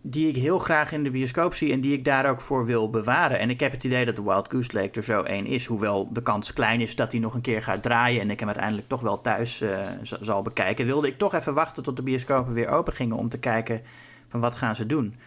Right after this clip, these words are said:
Ehm, ik vind het best jammer dat er heel veel op stream is, eh, is, is gezet. Ik snap, ik snap natuurlijk waarom het mogelijk is, maar ik had ook heel graag nog een keer The Invisible Man in, eh, in, in, eh, in de bios gezien.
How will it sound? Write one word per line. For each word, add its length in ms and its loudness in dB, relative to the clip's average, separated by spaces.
Ehm, 560 2
ik 200 -6
vind 120 0
het 60 -2
best 200 2
jammer 260 4
dat 140 4
er 80 4
heel 200 2
veel 380 2
op 200 -2
stream 420 0
is, 320 -4
eh, 220 0
is, 180 -10
is 180 -8
gezet. 420 -4
Ik 100 -4
snap, 320 0
ik 100 -2
snap 160 2
natuurlijk 280 0
waarom 200 2
het 260 -2
mogelijk 380 0
is, 140 0
maar 140 2
ik 60 0
had 140 0
ook 160 2
heel 200 2
graag 300 0
nog 100 -2
een 80 -2
keer 260 0
The 120 0
Invisible 460 0
Man 380 0
in, 240 -2
eh, 260 -2
in, 220 -4
in, 240 -4
eh, 140 -2
in 120 -4
de 80 -4
bios 280 -2
gezien. 360 -8